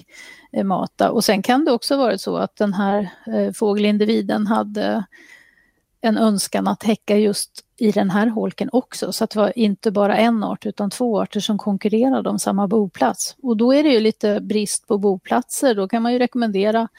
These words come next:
att, eh, folk sätter upp fler holkar i sin trädgård och inte bara någon enstaka. För att det kan ju vara bra då att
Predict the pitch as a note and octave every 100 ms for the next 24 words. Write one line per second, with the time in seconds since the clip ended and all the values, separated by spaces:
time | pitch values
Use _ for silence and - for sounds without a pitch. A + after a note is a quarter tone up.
0 | - - - G#3+ _ G#3 - G#3 G#3 F#3+
1 | - G3+ - G3+ - A3 C#4+ A#3+ G3 F#3+
2 | F#3+ F3+ - G3+ - - - F#3+ G#3 F#3+
3 | G3 G3+ G3 A3 - _ _ - G#3 G3
4 | F#3+ F#3 - A#3+ - - - - A3+ G#3+
5 | - A3 A#3 A3 G3+ A#3 A3 - G3 F#3
6 | G3+